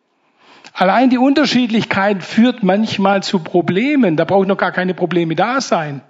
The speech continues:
Das entdeckt jeder, der mal heiratet, ne? Hab ich auch so entdeckt. Plötzlich, plötzlich festgestellt, "Oh, meine Frau ist ja ganz anders, wie ich mir das vorgestellt habe." Ja?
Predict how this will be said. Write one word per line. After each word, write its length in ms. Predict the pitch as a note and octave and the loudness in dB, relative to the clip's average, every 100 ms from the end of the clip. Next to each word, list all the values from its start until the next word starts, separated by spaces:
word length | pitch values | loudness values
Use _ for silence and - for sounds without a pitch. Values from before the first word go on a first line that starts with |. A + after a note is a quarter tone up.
| _ _ _ _ _ _ _ _ - | _ _ _ _ _ _ _ _ -6
Das 140 | F#3+ | -2
entdeckt 340 | C4 C#4 G#3 | 0 0 0
jeder, 280 | B3+ D4 E4 | 0 0 0
der 160 | A3+ A3 | 0 2
mal 160 | G3+ | 2
heiratet, 640 | F#3 B3+ A#3 F#3+ D3 C#3+ D3 | 2 0 2 2 2 -2 0
ne? 460 | G#3+ A3+ - - _ _ _ - | 0 0 -8 -20 _ _ _ -8
Hab 160 | C3 A#2+ | -4 -2
ich 140 | B2+ | 0
auch 120 | D#3 | 0
so 120 | - | 0
entdeckt. 420 | D3+ C#3 B2 - - _ - - - - | -2 -2 -8 -16 -20 _ -20 -20 -20 -6
Plötzlich, 300 | - F#3 F#3 | -2 0 2
plötzlich 240 | F3 D#3+ E3+ | 0 0 0
festgestellt, 520 | F3 - D#3+ - F#3 | 0 -2 -6 -2 2
"Oh, 140 | G#3+ | 2
meine 220 | G#3 F3 | 2 0
Frau 180 | - D3+ | 0 0
ist 100 | D#3+ | 0
ja 120 | C#3+ | -2
ganz 460 | C3+ B3+ C#4 C4 - | -2 0 0 0 -2
anders, 400 | E3+ F3 E3+ D#3 | -2 0 -2 -4
wie 80 | D3 | -8
ich 260 | C#3 B2+ - | -8 -10 -10
mir 60 | |
das 160 | B2+ A#2 | -10 -8
vorgestellt 560 | A#2 G#2+ - G2 - | -8 -6 -8 -10 -10
habe." 240 | A2 G#2 G2+ - _ _ _ _ _ _ _ _ _ _ _ - | -10 -10 -14 -18 _ _ _ _ _ _ _ _ _ _ _ -10
Ja? 220 | A#2+ D#3+ | -8 -8